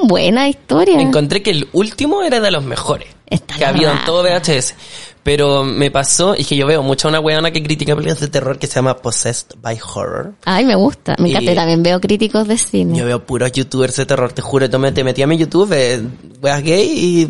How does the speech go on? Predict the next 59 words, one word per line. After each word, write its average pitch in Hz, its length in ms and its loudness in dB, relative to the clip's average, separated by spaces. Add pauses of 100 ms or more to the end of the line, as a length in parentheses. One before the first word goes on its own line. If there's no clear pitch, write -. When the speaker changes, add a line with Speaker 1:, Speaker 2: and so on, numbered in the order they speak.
Speaker 2:
y, - 160 2
Speaker 1:
Y 220 40 2
terror. 220 360 2
Speaker 2:
y - 40 0
terror. 143 300 0 (560)
Eh, 135 300 2 (280)
Speaker 1:
<laughs> 480 280 0
Amo. 196 340 0 (160)
Speaker 2:
entonces, 151 1040 2
esta 160 160 0
buena 180 180 2
decía 180 280 2
una 180 100 2
wea 180 140 0
que 185 80 -4
estoy 160 180 -2
muy 160 160 2
de 185 100 0
acuerdo, 180 500 0
que 156 80 0
en 139 80 0
V 135 120 2
H 156 220 -2
S 156 160 -4
la 170 100 0
gracia 160 300 0
normalmente, 160 540 2
ya, 120 120 -2
primero 147 300 0
que 170 80 0
nada, 165 180 2
no 170 140 0
tenía 139 180 2
nada 123 160 2
de 139 80 2
noventa 143 260 2
y 151 40 2
nueve. 87 400 0
Como 127 160 -2
que 131 80 -6
podrían 127 240 2
haber 160 100 2
Speaker 1:
Sí. 330 80 2
Speaker 2:
hecho 494 240 4
mucho - 460 2
con 254 260 0 (240)
la 185 160 2
época 208 240 0
de 208 80 4
los 202 180 2
dos 180 140 2
mil 143 400 2
y 147 80 2
el 139 80 2
Speaker 1:
Y 247 40 4
no 262 80 6
había 294 160 2
Speaker 2:
terror. 262 160 2
Speaker 1:
nada. 170 320 0